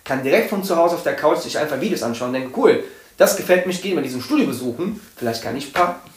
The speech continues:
Tänzer buchen. So. Hier in anderen, in Europa zumindest, ist das nicht überall so.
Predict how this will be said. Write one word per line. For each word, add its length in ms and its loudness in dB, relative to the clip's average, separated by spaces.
Tänzer 300 -4
buchen. 300 -16
So. 140 -4
Hier 360 4
in 100 -2
anderen, 340 0
in 100 -2
Europa 360 4
zumindest, 500 0
ist 120 -4
das 140 -4
nicht 280 4
überall 420 -2
so. 120 -12